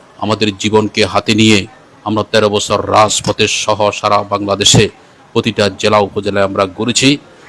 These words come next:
আপনাদের সকল কর্মচারীর বেতন বৃদ্ধি নিশ্চিত করার জন্য,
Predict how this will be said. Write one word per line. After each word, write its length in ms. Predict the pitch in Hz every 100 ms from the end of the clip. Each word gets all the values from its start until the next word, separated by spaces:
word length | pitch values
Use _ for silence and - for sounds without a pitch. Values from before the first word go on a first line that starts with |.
| -
আপনাদের 460 | 113 - 110 104 101 92
সকল 360 | - - 123
কর্মচারীর 600 | 107 107 101 - 101 98 98 _ _ - -
বেতন 400 | 110 113 113 107
বৃদ্ধি 420 | 95 107 - - 98
নিশ্চিত 360 | 98 - 127 -
করার 240 | 104 104
জন্য, 360 | 90 101 104